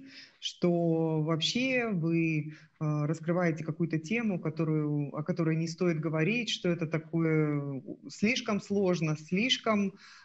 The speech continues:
э, может быть, э, даже и непонятно вообще вот, э, простому зрителю.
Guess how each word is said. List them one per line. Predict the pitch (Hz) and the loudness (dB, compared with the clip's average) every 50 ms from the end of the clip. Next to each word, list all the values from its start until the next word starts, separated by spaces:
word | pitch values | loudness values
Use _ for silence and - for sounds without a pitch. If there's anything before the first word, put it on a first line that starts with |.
| - 202 | -10 -4
э, | 156 170 170 170 165 160 160 160 156 156 156 156 156 - - - - _ _ - - - - - - - - - _ _ _ _ - | 0 2 4 4 4 4 4 4 2 2 0 -2 -8 -14 -20 -20 -20 _ _ -20 -20 -20 -20 -20 -20 -20 -20 -20 _ _ _ _ 0
может | 175 185 185 190 175 170 | 0 0 2 0 0 2
быть, | 175 202 - 190 - - - | 2 2 2 0 -6 -2 2
э, | 185 180 175 170 170 170 165 165 160 160 160 - _ _ _ _ _ _ _ _ - - _ _ | 4 4 6 6 4 4 2 0 -2 -6 -12 -18 _ _ _ _ _ _ _ _ -14 -14 _ _
даже | 160 180 185 190 190 190 196 | 4 6 6 6 6 4 4
и | 190 196 | 4 4
непонятно | 196 202 220 - - 208 208 190 156 165 180 196 190 - 196 196 190 190 185 185 180 175 165 151 | 4 2 2 2 2 2 2 4 2 2 2 0 0 0 0 0 2 2 2 2 2 2 0 0
вообще | - 147 160 165 156 - - 196 180 160 | -2 -2 -2 -2 -2 0 2 2 2 2
вот, | 151 160 160 160 156 160 - | 2 0 -2 -2 -4 -4 -2
э, | 170 160 | -2 -2
простому | 160 175 180 175 180 - 190 175 175 165 170 | 0 0 0 -2 0 0 0 2 2 2 0
зрителю. | 151 170 170 180 170 175 175 165 156 156 151 147 151 | 0 0 0 -2 -2 -2 -2 0 0 0 0 -2 -4